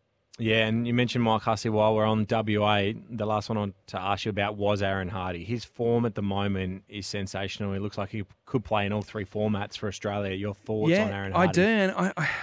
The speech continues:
Speaker 2: I just don't know where he fits in.
Speaker 1: Yeah.
Speaker 2: Um, and that's the thing with Cameron Green. Where do you fit him in? I mean,
Speaker 1: Yeah.
Speaker 2: to me, Cameron Green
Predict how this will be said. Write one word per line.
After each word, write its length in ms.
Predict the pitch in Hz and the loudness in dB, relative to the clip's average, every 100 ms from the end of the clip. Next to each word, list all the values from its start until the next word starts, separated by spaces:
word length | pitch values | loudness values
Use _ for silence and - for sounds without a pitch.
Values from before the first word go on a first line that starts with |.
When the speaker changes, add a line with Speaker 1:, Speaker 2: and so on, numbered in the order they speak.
| - | -4
Speaker 2:
I 60 | 180 | -2
just 180 | 170 214 | 0 0
don't 160 | 233 | 0
know 120 | 226 208 | 2 4
where 140 | 190 | 4
he 140 | 135 | 2
fits 400 | 165 - 160 - | 0 0 -2 -2
in. 340 | 135 143 269 254 _ _ - | -2 0 0 -4 _ _ -2
Speaker 1:
Yeah. 220 | 151 147 | 2 4
Speaker 2:
Um, 320 | 139 139 156 _ _ | 2 -2 -6 _ _
and 160 | 170 156 | 0 2
that's 240 | 190 - | 2 0
the 100 | - | -2
thing 180 | 214 233 | 0 2
with 160 | 202 - | 2 2
Cameron 340 | 175 147 131 | 2 2 2
Green. 360 | 120 165 196 139 | 2 2 4 4
Where 180 | 139 165 | 4 2
do 60 | |
you 100 | 160 131 | 2 -2
fit 220 | - 131 | -2 -2
him 160 | 107 | 0
in? 400 | 113 190 156 90 - | 0 2 2 -2 -10
I 120 | - | -6
mean, 140 | 139 139 | -2 -2
Speaker 1:
Yeah. 60 | - | 0
Speaker 2:
to 100 | 156 | 0
me, 460 | 160 226 220 131 | 2 4 4 2
Cameron 400 | - 160 175 185 | -2 0 0 0
Green 500 | 135 131 131 131 123 | 0 2 2 2 -2